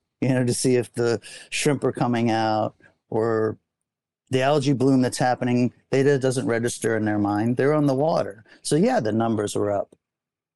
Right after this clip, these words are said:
But the momentum, in my opinion, on the water quality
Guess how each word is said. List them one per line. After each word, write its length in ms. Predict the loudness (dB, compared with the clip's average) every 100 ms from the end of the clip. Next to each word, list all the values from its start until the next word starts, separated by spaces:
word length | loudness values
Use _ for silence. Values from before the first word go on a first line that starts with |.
| _ _ _ _ _ _
But 120 | -2 0
the 80 |
momentum, 600 | 0 2 2 2 2 0 -2 _ _ _ _ _ _ _ _ _ _ _ _ _ _ _ _ _ -4
in 80 | -2
my 120 | 0
opinion, 540 | 0 0 2 0 -4 -12 _ _ _ _ _ _ _
on 140 | -2
the 80 | 0
water 300 | 2 2 0
quality 600 | 0 0 2 0 -2 -4